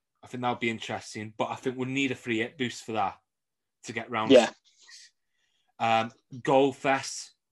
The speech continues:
Speaker 1: beneficial in a double, so we'll be saving that.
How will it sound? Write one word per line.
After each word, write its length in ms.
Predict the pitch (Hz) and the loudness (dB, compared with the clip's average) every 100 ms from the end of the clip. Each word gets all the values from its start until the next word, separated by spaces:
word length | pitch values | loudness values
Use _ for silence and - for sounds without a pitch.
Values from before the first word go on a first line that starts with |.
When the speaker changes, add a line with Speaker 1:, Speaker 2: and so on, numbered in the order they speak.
| _ _ _ | _ _ _
Speaker 1:
beneficial 600 | 120 131 123 - 127 - | -4 -2 -2 -4 -6 -4
in 60 | 127 | -4
a 40 | |
double, 460 | 117 131 120 127 - _ | 0 0 0 -2 -4 _
so 160 | - 117 | -10 -6
we'll 100 | 113 | -6
be 100 | 113 | -8
saving 520 | - 123 117 113 117 | -4 -2 -2 -4 -4
that. 260 | 120 135 | -2 -2